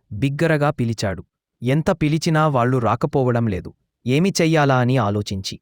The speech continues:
ఒక నిర్ణయానికి వచ్చాడు. కష్టయల పండించిన తన వరి కుప్పలకు నిప్పు పెట్టాడు.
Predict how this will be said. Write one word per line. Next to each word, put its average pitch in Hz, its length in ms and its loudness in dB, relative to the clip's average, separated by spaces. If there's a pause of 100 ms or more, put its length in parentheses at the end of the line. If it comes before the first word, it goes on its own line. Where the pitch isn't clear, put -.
(260)
ఒక 139 140 -2
నిర్ణయానికి 135 640 0
వచ్చాడు. 92 440 -6 (320)
కష్టయల 175 460 0
పండించిన 143 600 -2
తన 123 220 -2
వరి 117 220 -2
కుప్పలకు 127 440 -4
నిప్పు 120 260 -6
పెట్టాడు. 98 440 -10